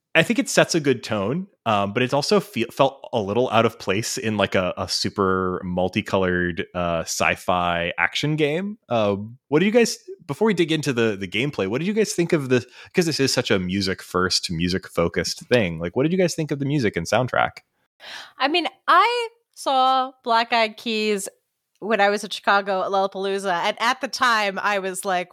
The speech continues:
Speaker 2: "What a nice throwback band I'm <laughs> listening to." <laughs> And I live in New York now. Um, that's not saying it's, like, bad. I just,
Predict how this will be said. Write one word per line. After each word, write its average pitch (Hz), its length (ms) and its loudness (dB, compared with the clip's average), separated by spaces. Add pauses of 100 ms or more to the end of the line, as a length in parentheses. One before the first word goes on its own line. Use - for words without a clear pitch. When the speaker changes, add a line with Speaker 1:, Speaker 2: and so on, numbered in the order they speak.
Speaker 2:
"What 330 200 2
a 339 120 2
nice 254 340 -2
throwback 214 680 0
band 170 340 0
I'm 175 180 0
<laughs> 180 80 0
listening 240 400 0
to." - 440 4
<laughs> - 40 -20 (880)
And 214 160 0
I 440 240 4
live 233 160 4
in 190 140 -4
New 196 80 -4
York 220 320 2 (100)
now. 151 300 -4 (320)
Um, 226 260 2
that's 220 220 0
not 415 180 0
saying 277 200 0
it's, - 200 -6
like, 175 160 -2 (160)
bad. 233 220 4
I 208 100 4
just, 233 260 -4